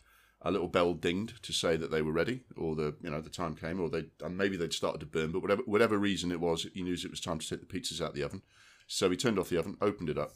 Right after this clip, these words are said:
took the pizzas out, growled, and threw the pizzas on the floor. <laughs> There was a pause, and he looked round and went, "Oh, look at that mess on the floor. I'd better go and clean that up." So one of his housemates says, "Oh,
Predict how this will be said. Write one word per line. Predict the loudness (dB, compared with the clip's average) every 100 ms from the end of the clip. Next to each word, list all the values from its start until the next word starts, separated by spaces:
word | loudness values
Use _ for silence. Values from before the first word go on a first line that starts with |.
| -6
took | -6
the | -6
pizzas | -4 -4 -2 -2
out, | -2 -2 -8 _ -20 _ -20
growled, | -4 6 10 10 8 2 -4 -14
and | -10 -10
threw | -2 0
the | 0
pizzas | -6 -8 -8 -8
on | -8
the | -8
floor. | -2 -2 -2 -8 _ _ _
<laughs> | -8 -8 -12 _ _ _ -20 _ -20 _ _ -20 -20 -20 _ _
There | 4
was | 4
a | -2
pause, | 2 4 4 4
and | 0
he | 0
looked | 2
round | 4 4
and |
went, | 2 -4 _
"Oh, | 0
look | 0 0
at | 2
that | 2
mess | 2 2
on | 2
the | 0
floor. | 0 0 0 0
I'd | -2
better | 2 2
go | 2
and | 0
clean | 0 0 4
that | 6
up." | 4 2 2 0 0 _ -20 -20 -20 -20 -10
So | 0 4 4 2 -4 _ -4
one | -2
of | 0
his | -2
housemates | -2 -4 -2 -4 -2
says, | -2 0
"Oh, | 0